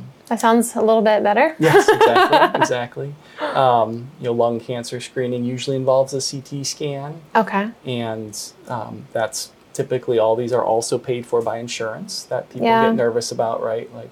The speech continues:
Speaker 2: am I gonna get stuck with extra bills? And,
Speaker 1: Mm-hmm.
Speaker 2: and, um, and so there are lots of ways to go about it.
Speaker 1: Okay. Um, I feel like we've covered so much information, and, and, you know, feel free to stop and rewind and stop and rewind,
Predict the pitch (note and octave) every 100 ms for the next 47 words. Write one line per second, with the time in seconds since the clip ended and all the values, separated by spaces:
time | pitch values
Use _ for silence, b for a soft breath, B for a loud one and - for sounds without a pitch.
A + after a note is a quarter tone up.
0 | A#2+ A#2 A2 G#2+ - - G#2+ - A2+ A2
1 | - - A#2 C3 C3 B2+ A#2+ A3+ A#3 G#3+
2 | G#3+ B3+ A#3 _ - A#2+ A2 G#2+ G#2+ G#2+
3 | G#2+ A#2 - - A2+ - A#2 A2+ A2+ b
4 | b - C3+ B2+ A2+ A2 - - A#2 A2+
5 | A2+ A2+ A2 G#2+ - - - - D3 -
6 | - B3+ A#3+ A3+ - - - B B B
7 | C4+ B3 A3 - A3+ A#3 D4+ D4+ C4+ G3+
8 | G3+ - _ _ - A3 A3+ A#3 G#3+ G#3
9 | G#3+ G3+ G3 G3 G3 F#3+ G#3 - G3+ G3
10 | F#3+ F#3+ G#3+ G3+ G3 G3 G#3+ G#3 G3+ G#3
11 | G#3+ G3+ G3+ - B B - - D4+ E4
12 | - C4+ A3 G3+ G#3 - B3+ G#3 - G3+
13 | G3 G3+ A3+ G3 G3 G3 F#3+ F#3+ F#3 F#3
14 | F#3 G#3 G3 G3